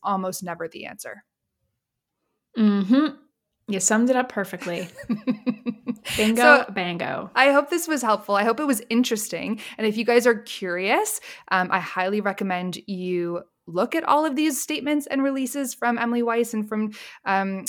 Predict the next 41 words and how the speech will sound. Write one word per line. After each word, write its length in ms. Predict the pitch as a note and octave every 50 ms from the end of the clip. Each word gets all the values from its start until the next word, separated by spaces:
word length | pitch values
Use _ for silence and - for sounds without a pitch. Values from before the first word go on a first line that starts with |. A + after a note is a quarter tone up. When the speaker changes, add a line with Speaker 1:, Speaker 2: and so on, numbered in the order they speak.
| - -
Speaker 1:
John 480 | F#3+ - G3+ G3 G3 G3+ G#3 G#3+ G#3+ G3+
and 140 | F#3+ F3+ F3
all 180 | - F#3+ G3+
of 80 | G#3+ G3+
these 160 | G#3 G3+ G3
other 200 | F#3+ F#3 G3+ F#3+
C 200 | - - - G#3 -
E 160 | G3+ G3 F#3+
Os 220 | F3+ F#3 G3+ G3
that 100 | G3+ F#3
have 100 | F3+ F3+
been 160 | F3 F3+ F#3 E3+
going 300 | - F3 F3 A3 B3 A#3+
through 180 | C4+ C4 B3+
layoffs 380 | B3+ B3 B3 B3 A#3+ A#3+ - C4
over 120 | A#3+ A3
the 100 | A3 A#3
last 340 | A3+ A3 G#3+ A3 G#3+ - -
several 280 | A3+ G#3+ G#3 G#3+ G#3+ G#3
weeks. 380 | G#3 A3 C4 D4 - - - - - - - _ _ F#3+
Very, 380 | F3+ G#3+ A3+ C4+ D4+ E4 E4+
very 300 | C#4 B3+ C4 C4 C4 B3
interesting 560 | - - A3 G#3 - G#3 G3 - - F#3 F3
stuff. 440 | D#3 - - A#2+ - - - - - _ _ _ _ _ _ _ _ _ _ _ - - - _ _ _
Speaker 2:
Very 300 | G3+ G#3+ G#3 G#3 A#3+ C4+
interesting 440 | - C4+ B3 C#4 C4+ C4+ - B3+ B3+
stuff. 400 | B3 - G3+ F#3 F#3 F3 - - - -
And 180 | G3 F#3+ F#3
like 180 | F#3+ G3 G3 -
I 60 | G#3+
said, 240 | G#3 - G3 F#3 F3+
I 100 | F3+ F#3
would 140 | F3+ F3+ F3
not 280 | F3+ F3+ F3+ F3 F3+
want 100 | F#3+ G3
to 60 | G3 F#3+
be 100 | G#3 G#3
in 80 | G3+
their 120 | G3+ G3+ G3+
position. 720 | - - - F#3 F3+ - - A#3 C4 D4+ E4+ G#3 F#3+ F#3
Speaker 1:
No. 280 | F#3+ E3 D3 - - -